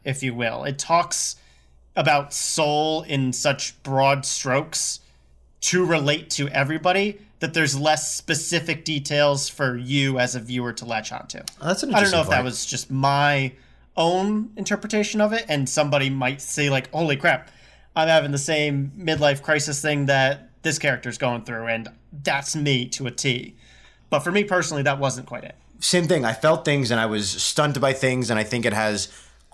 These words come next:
Speaker 2: outstanding things to say. But I didn't, I didn't become any sort of a, a puddle or, or a, a drip even, really, like Andrew was saying. <laughs> Toy Story three and Toy Story four, honestly, like,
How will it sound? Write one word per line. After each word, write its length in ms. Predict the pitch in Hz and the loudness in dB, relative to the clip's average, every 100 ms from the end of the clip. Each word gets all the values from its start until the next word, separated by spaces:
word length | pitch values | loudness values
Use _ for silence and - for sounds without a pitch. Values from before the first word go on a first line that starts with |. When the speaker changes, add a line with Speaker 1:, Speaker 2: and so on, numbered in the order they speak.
| - - - | -20 -14 -4
Speaker 2:
outstanding 580 | 110 110 - 151 135 107 | -2 -2 0 2 2 0
things 220 | 117 98 | -2 -2
to 80 | 95 | -2
say. 440 | - 127 117 104 - - - _ _ _ | 2 2 2 -4 -14 -20 -20 _ _ _
But 140 | 131 | 2
I 100 | 135 | 4
didn't, 600 | 143 190 196 170 - 87 - | 4 4 4 0 -6 -8 -2
I 100 | 135 | 2
didn't 280 | 151 120 - _ _ _ - - | 2 0 -6 _ _ _ -20 -6
become 300 | 123 143 139 | -2 0 2
any 140 | 135 | 0
sort 280 | 127 147 135 | 2 2 2
of 100 | 113 | 4
a, 240 | 117 113 90 | 2 2 -2
a 100 | 101 | -6
puddle 520 | - - 139 127 120 | -4 0 2 4 4
or, 320 | 113 110 101 - _ - | 2 0 -2 -10 _ -16
or 260 | - 110 107 | -4 0 0
a, 60 | |
a 220 | 101 98 107 | -2 -2 -4
drip 360 | 107 127 127 - | 2 2 0 -6
even, 300 | 101 98 92 | -8 -6 -2
really, 360 | 98 92 90 90 _ - _ - | -2 -2 -4 -8 _ -20 _ -6
like 160 | 98 | -4
Andrew 260 | 104 101 98 | -2 -2 -2
was 100 | 92 | -2
saying. 200 | 95 104 165 143 185 | -2 0 0 2 0
<laughs> 400 | - - - - | 0 -10 -20 -8
Toy 180 | 113 113 | -4 0
Story 260 | 123 117 | 2 2
three 360 | 113 123 131 113 | 2 2 2 2
and 400 | 107 131 123 98 - _ _ - | 0 0 0 -4 -8 _ _ -2
Toy 160 | 135 | 0
Story 240 | 123 117 104 | 2 2 0
four, 440 | 113 107 95 85 - | 2 2 2 0 0
honestly, 400 | 107 104 98 92 | 0 2 0 0
like, 380 | 95 95 - | -2 -2 -6